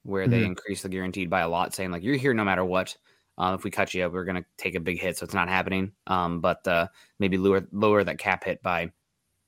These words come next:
Speaker 1: three million, which is another, you know, veteran contract on this roster
Speaker 2: Mm-hmm.
Speaker 1: that could make a difference. Uh, so we got Bama X coming in here saying, uh, "Well, good morning, Broncos country, and happy Monday. Congrats on your win on Saturday, Bama X." Uh, I don't think the Hawkeyes played on Saturday, so I'm not gonna talk about that.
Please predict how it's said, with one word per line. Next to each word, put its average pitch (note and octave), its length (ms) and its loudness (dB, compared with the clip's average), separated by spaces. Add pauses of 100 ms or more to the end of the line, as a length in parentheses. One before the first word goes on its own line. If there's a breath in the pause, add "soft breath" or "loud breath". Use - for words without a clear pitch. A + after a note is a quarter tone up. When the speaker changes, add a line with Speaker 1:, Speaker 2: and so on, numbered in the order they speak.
(320)
Speaker 1:
three A2+ 180 0
million, F2+ 300 0
which D#2+ 120 -6
is F#2+ 100 -4
another, G2 440 2
you F#2+ 60 -4
know, E2 260 -4
veteran G2 380 -2
contract F2+ 580 -2
on F#2 140 0
this E2+ 160 -6
roster F2 300 -2
Speaker 2:
Mm-hmm. E2+ 40 -2
Speaker 1:
that E2+ 100 -4
could F#2 120 -6
make F2 160 -4
a E2+ 40 -6
difference. E2+ 520 -6 (460 soft breath)
Uh, F2 200 4
so G#2+ 100 -2
we A#2+ 80 4
got G#2+ 180 6
Bama C3+ 200 8
X A#2+ 260 4
coming C3+ 240 2
in B2+ 140 2
here C3+ 320 -2 (300 soft breath)
saying, G2+ 400 0
uh, F2+ 140 2
"Well, C3 200 6
good A#2+ 180 -2
morning, B2 300 2
Broncos A#2 340 0
country, A#2+ 360 -6
and F2+ 60 -4
happy G2 280 -4
Monday. A#2 320 0
Congrats C3+ 380 0
on A2+ 100 0
your C#3 160 2
win A2 180 4
on F#2 120 0
Saturday, F2+ 380 -2
Bama E2+ 260 -2
X." F2+ 280 -6
Uh, D#2+ 80 -4
I F2 100 2
don't D3+ 120 4
think A#2+ 140 -2
the G#2+ 60 -4
Hawkeyes A2 360 2
played G2+ 180 0
on F2 120 -2
Saturday, E2 480 -6
so - 120 -8
I'm F#2+ 60 -4
not F#2+ 160 -6
gonna E2+ 140 -8
talk F2+ 200 -6
about E2 200 -14
that. E2 180 -6